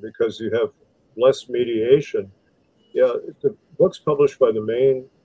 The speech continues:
publishers, the few publishers that are the big ones, uh, tend to be pro-cons-, pro-Warren Commission books, but, um,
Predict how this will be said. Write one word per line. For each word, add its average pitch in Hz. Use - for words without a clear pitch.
publishers, 113
the 104
few 123
publishers 107
that 110
are 98
the 98
big 107
ones, 110
uh, 113
tend 123
to 110
be 104
pro-cons-, 110
pro-Warren 117
Commission 101
books, 101
but, 107
um, 110